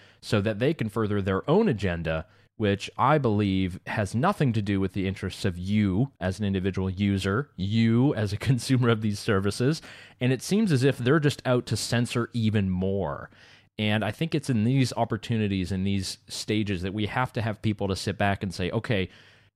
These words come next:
are we inviting the government to come in and to try to regulate and tell these companies who to censor and not to censor?"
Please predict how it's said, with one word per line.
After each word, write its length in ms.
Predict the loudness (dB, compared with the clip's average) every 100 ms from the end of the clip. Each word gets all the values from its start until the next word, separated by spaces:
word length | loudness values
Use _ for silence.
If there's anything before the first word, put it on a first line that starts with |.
| _ 0
are 140 | 2
we 240 | 4 4 2
inviting 640 | 2 0 0 0 0 -2 -6
the 140 | -4
government 440 | 0 0 2 -2 -4
to 60 | -8
come 280 | -4 -2
in 240 | 0 0 -2
and 120 | -4
to 60 | -6
try 200 | -4 -4
to 80 | -2
regulate 580 | -2 0 0 2 0 -2
and 140 | -6 -4
tell 180 | -4
these 160 | -4 -4
companies 540 | -4 -4 -2 -2 -4 -12
who 300 | -8 -2 -2
to 100 | -2
censor 440 | -2 -4 -2 -4
and 80 | -2
not 200 | -2 -2
to 80 | -2
censor?" 480 | 0 -2 -2 -6